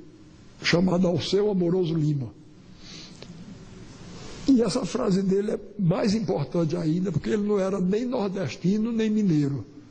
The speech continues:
Era um grande brasileiro, nascido e criado no Rio. Mas ele disse o seguinte: "Do Nordeste pra Minas corre um eixo que não por acaso segue o curso do Rio São Francisco,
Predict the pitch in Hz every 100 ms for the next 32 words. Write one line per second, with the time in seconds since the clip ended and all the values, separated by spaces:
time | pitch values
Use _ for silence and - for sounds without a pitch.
0 | - - - - - - - - - 190
1 | 202 190 170 202 233 226 214 190 151 151
2 | 160 190 196 180 135 - 226 233 190 196
3 | 156 170 175 - - - - - - 170
4 | 123 147 135 - - - - - - -
5 | - - - - - - - - 123 180
6 | 160 185 180 175 190 170 160 151 - -
7 | - - - - 147 202 226 233 156 151
8 | 180 196 180 - 170 196 185 160 160 175
9 | 180 190 - - - - - - - -
10 | - - - - - - - - 175 233
11 | 170 185 160 151 151 151 - - - -
12 | - - - - - - - - 175 170
13 | 180 220 - 196 170 - 175 180 147 196
14 | 170 165 - 170 170 170 160 160 160 -
15 | 151 160 151 - 131 - -